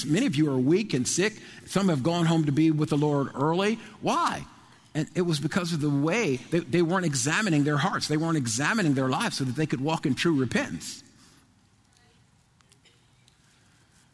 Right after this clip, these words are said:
Brother Hagin said years ago during the great healing revival that started in nineteen forty-eight, a man came out of that revival, Jack Coe, and he was used mightily of God all over the world in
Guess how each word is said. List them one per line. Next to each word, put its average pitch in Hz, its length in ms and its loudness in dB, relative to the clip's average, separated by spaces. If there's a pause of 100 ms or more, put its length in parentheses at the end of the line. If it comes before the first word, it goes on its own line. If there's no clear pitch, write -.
Brother 123 240 0
Hagin 127 280 2
said 123 260 0
years 120 360 2
ago 120 320 0
during 117 360 0
the 101 240 -2 (120)
great 117 260 -2 (600)
healing 120 360 0
revival 110 480 0
that 98 120 -8
started 113 340 -2
in 107 60 0
nineteen 113 360 -2
forty-eight, 110 500 0
a 104 40 0
man 107 240 0
came 113 240 -2
out 110 120 -4
of 101 60 -4
that 101 140 -6
revival, 104 580 -4 (300)
Jack 120 260 -4
Coe, 104 280 -2
and 98 100 -2
he 113 60 0
was 101 260 -4
used 113 220 0
mightily 107 340 -2
of 92 140 -6
God 98 340 -6
all 101 340 -4
over 98 200 -6
the 95 80 -6
world 87 480 -8
in 95 320 -6